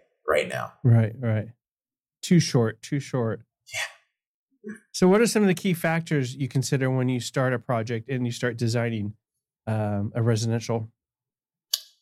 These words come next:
Speaker 1: So, I mean, everything starts with the site. Um,
Speaker 2: Mm-hmm.
Speaker 1: when we meet a person, they usually have a couple of things that they've thought about, the number of bedrooms,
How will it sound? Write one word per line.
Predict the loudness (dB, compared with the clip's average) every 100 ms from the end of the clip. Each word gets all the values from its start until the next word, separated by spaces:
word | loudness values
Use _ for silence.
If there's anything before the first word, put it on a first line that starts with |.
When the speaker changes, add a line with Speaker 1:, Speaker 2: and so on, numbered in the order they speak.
| _
Speaker 1:
So, | -6 0 6 8 8 8 4 -2 _ _ 0
I | 2
mean, | 2
everything | 0 0 0 0
starts | 0 2 2 2 -2
with | -10
the | -6
site. | -2 0 -2 -4 -10 _ _ -6
Um, | -2 -2 -4 0 2
Speaker 2:
Mm-hmm. | 4 2 0 -6 -4
Speaker 1:
when | 4 6 6 2 0
we | 2 4
meet | 4 4 2
a |
person, | 2 0 0 0 -2 -8 -12 -12 0
they | 0
usually | 2 2 2 0
have | 0 0 -2
a |
couple | -2 -2 -2 -2
of | -2 -2
things | -4 -4 -4 -10
that | -6
they've | -6 -2
thought | 0 2 2
about, | 0 -2 -2 -2
the |
number | -6 -4 -2 -2
of | 2
bedrooms, | 2 2 -2 -6 -6 -6 -8